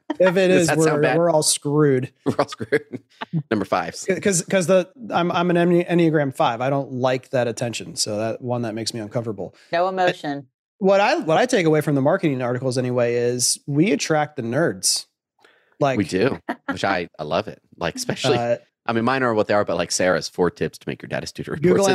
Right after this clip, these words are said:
Speaker 1: Analytics
Speaker 2: interactive.
Speaker 1: four,
Speaker 2: Mm-hmm.
Speaker 1: budgeting for Google Ads, and tips to make your data studio reports more interactive.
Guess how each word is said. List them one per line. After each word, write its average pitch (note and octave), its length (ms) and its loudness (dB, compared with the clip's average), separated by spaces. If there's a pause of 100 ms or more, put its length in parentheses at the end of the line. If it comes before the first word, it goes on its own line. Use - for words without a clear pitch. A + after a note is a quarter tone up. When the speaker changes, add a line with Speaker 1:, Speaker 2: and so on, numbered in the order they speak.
(100)
Speaker 1:
Analytics F3 300 2
Speaker 2:
interactive. F3+ 40 -4
Speaker 1:
four, G#3+ 640 2 (100)
Speaker 2:
Mm-hmm. - 200 -18 (260)
Speaker 1:
budgeting E3 400 2
for D#3+ 100 2
Google F3 340 4
Ads, E3+ 680 0 (140)
and C#3 420 0
tips - 320 0
to D3 460 4
make D3+ 280 0
your D3 100 4
data C#3+ 260 2
studio D3 320 2
reports C3+ 480 0
more C#3+ 160 0
interactive. C#3 760 -2